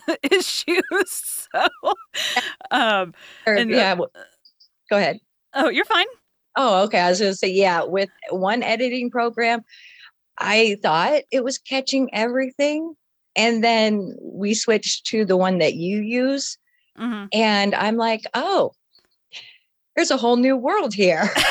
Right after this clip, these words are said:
Speaker 1: Well, I actually just found out there's apparently extra things you can add into, 'cause Google Drive is all I was using. Um, but I've actually found out recently that there's an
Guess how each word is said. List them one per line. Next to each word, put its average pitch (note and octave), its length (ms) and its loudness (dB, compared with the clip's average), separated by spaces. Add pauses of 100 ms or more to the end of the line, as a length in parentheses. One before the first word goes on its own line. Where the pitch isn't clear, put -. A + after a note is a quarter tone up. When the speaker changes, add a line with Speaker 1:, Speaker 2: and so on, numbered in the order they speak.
(1200)
Speaker 1:
Well, D#4+ 140 4
I D4 100 2
actually F#4 400 0
just D#4 400 -2
found D4+ 320 0
out C#4+ 240 0
there's B3 200 -2
apparently C#4 640 -4
extra B3+ 420 -2
things A#3 380 -4
you B3 120 -2
can G#3+ 260 -8
add F#3+ 280 0
into, A3 420 -6
'cause F#3 160 -8
Google A3+ 320 -4
Drive F#3 400 0
is D#3 180 -8 (120)
all F3+ 240 0
I F3+ 160 2
was F3+ 180 -4
using. F3 480 -6
Um, E3 440 -4 (260)
but G#3+ 140 -2
I've G#3 100 0
actually A3 400 -2
found G#3 280 -2
out G3 180 0
recently A3 480 -8
that F#3 160 -6
there's F#3+ 220 -2
an F3 140 -8